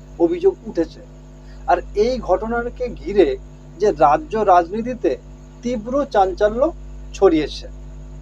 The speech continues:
ঘটনা অনুযায়ী শুভেন্দু অধিকারী যখন কোচবিহারে প্রবেশ করেছিলেন, তখন তার কনভয়ে ইট, পাথর, রড ও লাঠি নিয়ে আক্রমণ চালানো হয়। সৌভাগ্যবশত তিনি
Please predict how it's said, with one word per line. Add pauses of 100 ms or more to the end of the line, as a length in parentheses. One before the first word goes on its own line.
(220)
ঘটনা
অনুযায়ী (260)
শুভেন্দু
অধিকারী
যখন (160)
কোচবিহারে
প্রবেশ
করেছিলেন, (680)
তখন
তার
কনভয়ে (160)
ইট, (120)
পাথর,
রড
ও
লাঠি
নিয়ে (100)
আক্রমণ
চালানো
হয়। (1040)
সৌভাগ্যবশত
তিনি